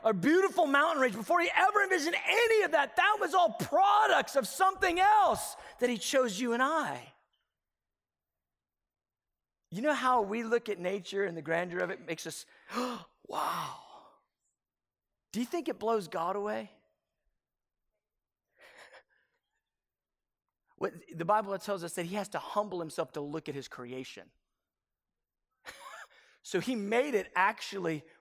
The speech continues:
way beneath himself, and it's actually way above us. Because creation declares the glory of God. So the <gasps>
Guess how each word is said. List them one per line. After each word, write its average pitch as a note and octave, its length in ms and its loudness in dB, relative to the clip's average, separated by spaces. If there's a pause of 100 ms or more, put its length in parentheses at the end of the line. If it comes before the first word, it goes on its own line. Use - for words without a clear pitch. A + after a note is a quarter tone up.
way F#3 300 0
beneath E3 440 -4
himself, A#3 680 -4 (1300)
and E3 180 -4
it's - 240 -10
actually D#3+ 500 -8 (300)
way D3+ 200 -4
above A#2+ 340 -10
us. - 480 -12 (1300)
Because D3+ 260 -12
creation D#3+ 600 -8
declares C#3+ 440 -10
the C#3 80 -12
glory C#3 440 -6
of A#2+ 120 -18
God. C3+ 380 -6 (960)
So - 180 -4
the E3 140 -2
<gasps> G3+ 500 0